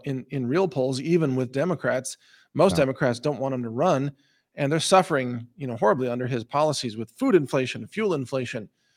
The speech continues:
Speaker 1: and, you know, open borders policies and all the rest of it. It's, uh, we're really seeing the destruction of our society today, but it's not, it's not hopeless. You know, we can turn it around,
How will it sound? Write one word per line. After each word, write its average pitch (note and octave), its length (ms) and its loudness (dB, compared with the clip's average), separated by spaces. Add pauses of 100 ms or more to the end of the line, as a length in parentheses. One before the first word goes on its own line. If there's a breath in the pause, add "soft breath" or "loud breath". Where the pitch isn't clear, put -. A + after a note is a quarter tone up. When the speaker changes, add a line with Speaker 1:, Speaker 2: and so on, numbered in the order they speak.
(240)
Speaker 1:
and, C3+ 260 -6
you D#3 60 0
know, B2+ 160 -2
open D#3+ 280 0
borders D3+ 340 0
policies C#3 440 -4
and C3 80 -4
all C3+ 140 2
the B2+ 80 -2
rest C#3 240 -2
of A2+ 100 -2
it. A#2 160 -4
It's, B2 320 -6
uh, A#2+ 160 -4 (460)
we're C#3+ 80 0
really E3+ 240 6
seeing F3 400 2
the A#2+ 460 -2
destruction A#2+ 720 -2 (300)
of B2 120 -6
our A#2+ 120 -2
society B2+ 580 0
today, A#2+ 320 -2
but D#3 240 2
it's F3+ 160 -4
not, A#3 220 6 (220)
it's E3 160 -8
not G3 160 4
hopeless. G#3 480 2
You D3 60 -8
know, C3 120 -4
we C#3+ 180 0
can F#3+ 160 0
turn F#3+ 200 0
it D3 60 0
around, B2+ 500 2